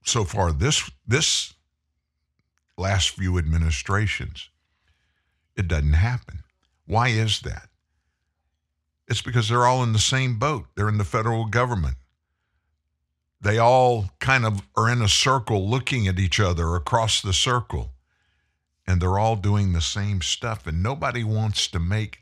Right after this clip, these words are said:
somebody else do anything right. And they don't want to hold anybody else accountable. And you know why? 'Cause they don't want to, anybody else in that circle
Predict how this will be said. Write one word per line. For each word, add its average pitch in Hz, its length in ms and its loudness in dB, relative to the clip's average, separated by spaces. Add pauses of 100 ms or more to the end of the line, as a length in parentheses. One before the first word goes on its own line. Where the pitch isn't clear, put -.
somebody 87 680 0
else 85 440 -2 (680)
do 123 240 2
anything 87 560 0
right. 87 720 -2 (880)
And 95 140 2
they 92 100 2
don't 135 380 0
want 107 160 2
to 92 60 4
hold 104 260 4
anybody 92 460 2
else 90 200 0
accountable. 87 600 -2
And 85 120 4
you 85 60 6
know 76 200 6
why? 71 440 0 (580)
'Cause - 180 -2
they 92 120 0
don't 98 300 0
want 82 240 2 (220)
to, 92 180 -2 (180)
anybody 78 580 2
else 90 380 0 (180)
in 82 140 4
that 76 220 0
circle 107 560 -2